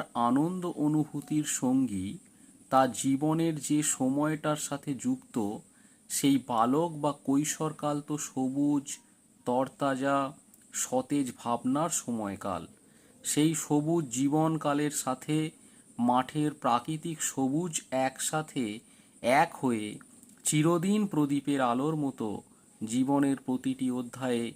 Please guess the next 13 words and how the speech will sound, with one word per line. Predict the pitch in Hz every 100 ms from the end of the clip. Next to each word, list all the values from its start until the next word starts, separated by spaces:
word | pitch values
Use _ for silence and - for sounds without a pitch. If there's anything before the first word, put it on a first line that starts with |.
| - - - 104
জ্বলন্ত | 104 117 123 127 127 131
অবস্থায় | 110 104 107 - 139 165 240 - _ - _
থাকে। | - - - - - _ _ - - - - - - - - - - - - - - - - -
পরের | 147 175 170
প্রশ্ন, | 180 165 - 180 190 - - - - - - _ _ _
ব্যাঙ | 113 107 143 170 185
স্বেচ্ছায় | - 165 156 - 175 170
বৃষ্টি | 143 160 - - 170
আনার | 165 165 156
কাজে | 156 151 139
যুক্ত | 139 139 -
হলো, | 123 101 82 - - 104
বৃষ্টি | 120 147 - -